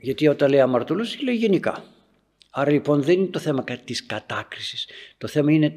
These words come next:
το να επιλέξω ή να μην επιλέξω τις πράξεις του, τα έργα του, τον τρόπο με τον οποίο ζει. Αυτό εννοεί, "Μη ζηλεύετε με την καρδιά σας, με την επιθυμία σας, ε, η καρδία ημών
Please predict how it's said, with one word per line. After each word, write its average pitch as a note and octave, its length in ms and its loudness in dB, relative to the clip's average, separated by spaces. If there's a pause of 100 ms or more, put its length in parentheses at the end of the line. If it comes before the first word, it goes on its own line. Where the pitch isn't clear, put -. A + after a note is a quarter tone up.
(140)
το B2 120 0
να A#2 180 2
επιλέξω A#2 680 0
ή C#3 80 -2
να C3+ 80 -4
μην D#3 160 0
επιλέξω D#3 560 -4 (560)
τις - 400 -12
πράξεις - 500 -6
του, - 180 -20
τα - 80 -10
έργα C#3 460 -4
του, - 180 -20 (1300)
τον A2 180 -6
τρόπο D#3 280 2
με D#3 100 4
τον C#3+ 180 0
οποίο D#3 260 0
ζει. B2+ 340 -2 (320)
Αυτό - 260 -4
εννοεί, C#3+ 320 4 (260)
"Μη B2+ 200 0
ζηλεύετε A#2 760 0 (840)
με A#2 100 -12
την A#2 140 -12
καρδιά D#3 400 -2
σας, G2 180 -8
με G#2+ 100 -8
την A2+ 160 -6
επιθυμία E3 480 -6
σας, - 220 -10
ε, F3 160 -6
η A#2+ 60 -8
καρδία A#2 380 0
ημών C3 460 2